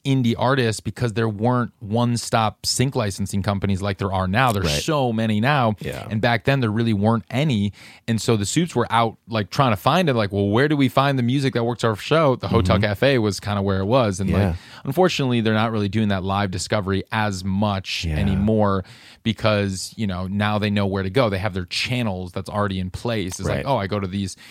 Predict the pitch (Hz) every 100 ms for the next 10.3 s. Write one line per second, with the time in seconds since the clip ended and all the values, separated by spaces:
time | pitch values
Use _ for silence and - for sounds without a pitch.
0 | - 107 98 90 - - _ _ _ -
1 | - 156 147 131 - 135 135 - 71 113
2 | 110 104 107 - 104 98 98 117 120 -
3 | 98 92 92 - 107 101 98 101 101 98
4 | 98 - 104 98 95 90 - 110 - 95
5 | - 92 - 113 98 92 92 90 98 92
6 | 95 98 104 92 92 95 87 87 87 98
7 | 101 98 95 92 92 90 95 92 - 87
8 | 90 95 - 85 67 78 90 101 90 107
9 | 117 110 143 190 165 135 143 - 120 -
10 | 120 120 110